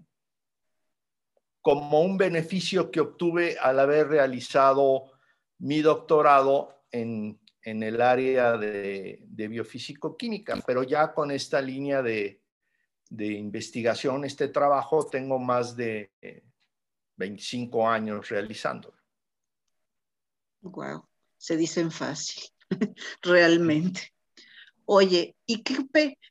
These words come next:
Speaker 2: qué habilidades consideras tú que debe de tener un estudiante para trabajar en tu grupo de investigación?
Speaker 1: Pues, la curiosidad y la disciplina.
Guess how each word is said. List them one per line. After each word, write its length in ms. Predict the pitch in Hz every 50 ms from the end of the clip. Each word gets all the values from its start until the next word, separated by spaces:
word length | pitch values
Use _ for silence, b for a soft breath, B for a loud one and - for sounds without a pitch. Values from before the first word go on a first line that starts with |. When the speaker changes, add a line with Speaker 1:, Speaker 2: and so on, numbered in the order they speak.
| b _
Speaker 2:
qué 120 | - 339
habilidades 800 | 339 349 349 339 349 330 254 240 233 240 226 226 240 240 240 214 196 190 196 196 - _
consideras 840 | - 208 196 190 196 - 214 185 202 214 214 220 226 226 - - _
tú 360 | - 214 196 196 220 247 240 -
que 100 | - 208
debe 240 | 190 214 220 233 233
de 140 | 226 226 208
tener 400 | 214 196 185 185 185 190 190 202
un 160 | 202 202 190
estudiante 920 | 185 185 - - - 180 185 202 202 190 185 190 190 190 196 190 226 247 _ _ -
para 240 | 202 185 196 190
trabajar 560 | 190 202 202 190 185 185 196 - - 202 190 202
en 160 | 208 202 196
tu 120 | 202 185
grupo 340 | 180 185 185 185 190 - 185
de 80 | 170 170
investigación? 800 | 165 160 156 151 - - 165 156 156 151 151 - - 139 135 143 151 - - - _ _ _ _ _ _ _ _ _ _ _ _ _ _ _ _ _ _ _ _ _ _ _ _ _
Speaker 1:
Pues, 460 | - 160 160 160 165 165 160 165 160 160 - - - - - - 156 - - _ _ _ _ _ _ _ _ _ _ _ _ _ _ _ _ _ _ _ -
la 240 | 156 156 156 156
curiosidad 840 | - 180 165 160 170 165 160 170 185 170 - - 190 226 254 269 - - - - - -
y 80 | - 151
la 160 | 143 139 135
disciplina. 680 | 127 127 123 - - 120 - - 123 120 113 107 95